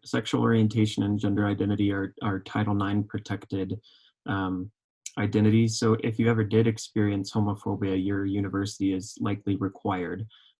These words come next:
um, to do something about that. Um, uh, uh,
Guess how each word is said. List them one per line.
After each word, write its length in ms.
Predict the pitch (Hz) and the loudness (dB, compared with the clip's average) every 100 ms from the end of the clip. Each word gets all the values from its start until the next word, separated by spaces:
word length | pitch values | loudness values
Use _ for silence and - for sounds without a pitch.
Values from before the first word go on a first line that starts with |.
| - | -4
um, 260 | 95 95 - | 0 0 -2
to 80 | 101 | -6
do 220 | 101 101 | 0 0
something 480 | - 98 95 98 95 | 0 -4 -2 -4 -4
about 320 | 95 92 92 | -4 -6 -6
that. 220 | 95 92 92 - | -8 -8 -8 -10
Um, 440 | 98 90 87 101 _ _ _ _ _ _ - | -8 -6 -8 -12 _ _ _ _ _ _ -8
uh, 320 | 90 90 - - - | -6 -6 -10 -16 -2
uh, 160 | - | 0